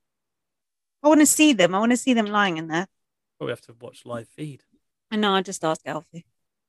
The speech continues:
Speaker 2: Okay.
Speaker 1: So
Speaker 2: Um,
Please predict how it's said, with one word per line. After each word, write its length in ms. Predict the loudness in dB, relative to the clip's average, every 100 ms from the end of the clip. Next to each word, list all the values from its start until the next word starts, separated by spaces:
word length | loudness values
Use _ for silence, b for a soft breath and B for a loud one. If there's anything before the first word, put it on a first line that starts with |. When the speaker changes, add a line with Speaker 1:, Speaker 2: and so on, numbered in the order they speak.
| _ -20
Speaker 2:
Okay. 280 | -20 _ _ _ _ _ _ _ _ _ _ b b b -8
Speaker 1:
So 180 | 0
Speaker 2:
Um, 320 | 4 6 6